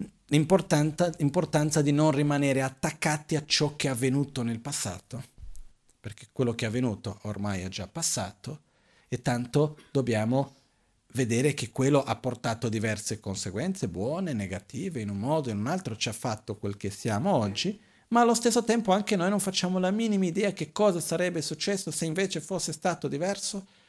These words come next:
eccetera, eccetera. Abbiamo capito bene. Però poi dopo che cosa succede? Ci sono le situazioni che rimangono lì.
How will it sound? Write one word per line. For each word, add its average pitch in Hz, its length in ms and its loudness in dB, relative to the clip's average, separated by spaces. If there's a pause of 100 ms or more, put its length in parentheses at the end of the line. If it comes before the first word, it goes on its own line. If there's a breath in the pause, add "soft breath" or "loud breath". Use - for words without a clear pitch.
(180 soft breath)
eccetera, 113 440 -4
eccetera. - 460 -10 (1000)
Abbiamo 95 240 -8
capito 185 540 -2
bene. 117 420 -10 (640)
Però 208 220 6
poi 269 120 6
dopo 160 280 6
che 151 160 -2
cosa 143 180 6
succede? 113 460 0
Ci - 80 0
sono 131 240 4
le 123 100 2
situazioni 127 800 -2
che 131 240 -2
rimangono 123 520 -4
lì. 92 180 -6